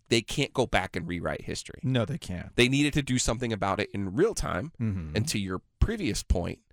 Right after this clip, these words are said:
Speaker 1: they couldn't do something about it in real time because they, the, the union in baseball is so strong
Speaker 2: Yeah.
Speaker 1: that they could never get something as basic and
Speaker 2: Mm-hmm.
Speaker 1: elementary as a banned substance
Speaker 2: Yeah.
Speaker 1: from being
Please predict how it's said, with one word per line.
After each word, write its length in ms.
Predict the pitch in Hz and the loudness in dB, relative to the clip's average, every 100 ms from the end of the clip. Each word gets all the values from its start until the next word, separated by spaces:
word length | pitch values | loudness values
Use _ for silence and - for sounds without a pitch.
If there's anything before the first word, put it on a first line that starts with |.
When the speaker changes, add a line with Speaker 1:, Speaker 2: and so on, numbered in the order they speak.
| _ - | _ 0
Speaker 1:
they 100 | 104 | 0
couldn't 420 | - - 240 226 | 2 2 2 0
do 140 | - 98 | -6 -4
something 360 | - - 92 | -4 -4 -6
about 240 | 87 82 87 | -4 -2 -2
it 80 | |
in 140 | 90 87 | -2 -2
real 180 | 82 78 | -2 0
time 280 | - 90 | -2 -2
because 340 | 117 - 113 - - - _ 123 | -2 -2 -2 -4 -16 -20 _ 2
they, 180 | 151 - | 2 2
the, 180 | 117 120 107 - | 0 0 2 -2
the 100 | 120 | -2
union 520 | 117 147 208 180 151 | -2 -2 0 0 0
in 140 | 127 | 0
baseball 480 | 110 117 - 117 113 | 0 0 2 2 2
is 180 | 104 104 | 0 -2
so 280 | - 135 120 | 0 2 0
strong 680 | - - 95 113 156 90 76 | 0 -2 0 -2 -2 -6 -6
Speaker 2:
Yeah. 340 | 147 139 107 87 - | -2 0 0 -2 0
Speaker 1:
that 160 | 123 | 4
they 100 | 139 | 4
could 320 | 131 - 151 123 | 4 2 2 4
never 400 | 139 143 147 117 | 2 4 4 4
get 340 | - 131 - | 4 2 2
something 460 | - 143 - 147 - | 2 2 0 -4 2
as 320 | 117 117 107 - _ _ - - | 4 4 4 -6 _ _ -20 2
basic 560 | 160 165 165 - - - | 4 6 4 2 -2 -4
and 100 | 143 120 | 0 2
Speaker 2:
Mm-hmm. 80 | - | 4
Speaker 1:
elementary 1000 | 131 147 143 135 131 190 - 104 78 - _ _ - - | 4 4 2 2 2 2 0 -4 -6 -12 _ _ -6 2
as 340 | 107 107 101 - | 4 4 2 2
a 140 | 117 | 0
banned 480 | 113 123 139 156 143 | 4 4 4 2 2
substance 920 | - - 202 165 - - 151 - - | 4 6 4 4 -2 -4 -4 -4 -4
Speaker 2:
Yeah. 260 | 110 92 71 | -6 -10 0
Speaker 1:
from 240 | 151 135 | 4 4
being 340 | 139 131 135 | 4 4 2